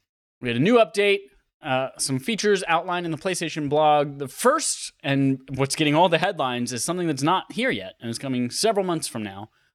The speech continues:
Variable <laughs> refresh rate would arrive several months from now. It means that users with H D M I two point one compatible T Vs and P C monitors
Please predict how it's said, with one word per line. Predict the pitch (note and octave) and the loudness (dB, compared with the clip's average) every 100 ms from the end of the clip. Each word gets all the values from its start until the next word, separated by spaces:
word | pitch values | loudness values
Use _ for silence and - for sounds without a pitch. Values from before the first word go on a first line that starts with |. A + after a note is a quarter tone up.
| _ | _
Variable | A2+ E3 F#3 E3 | 0 2 4 4
<laughs> | |
refresh | D#3 D#3+ D3+ C3 - | 2 2 0 0 -2
rate | G#2 F#2+ _ _ _ | -6 -6 _ _ _
would | A#2+ | -4
arrive | A#2+ A#2 A2+ A2+ - - | 0 2 2 -2 -8 -14
several | C#3 E3+ D#3+ | -4 -2 0
months | D3+ | -2
from | D#3 | -2
now. | D3+ C#3 | -2 0
It | |
means | C3+ C#3 C3+ | 0 0 0
that | B2 | -2
users | A#2 B2+ B2 A#2 | -4 -4 -4 -6
with | A2+ | -6
H | D#3+ C3+ | -6 -6
D | C#3+ | -4
M | C#3 | -4
I | |
two | A2+ E3 | -4 -8
point | - C3+ | -10 -8
one | C3+ C#3+ | -4 -4
compatible | B2+ A#2+ D3+ B2 | -4 -4 -4 -4
T | - D#3+ | -8 -8
Vs | D3 D#3 C3 | -6 -4 -4
and | A#2 | -8
P | - C#3+ | -10 -8
C | C3 B2+ | -6 -4
monitors | B2+ B2 A#2 A#2 | -4 -2 -4 -6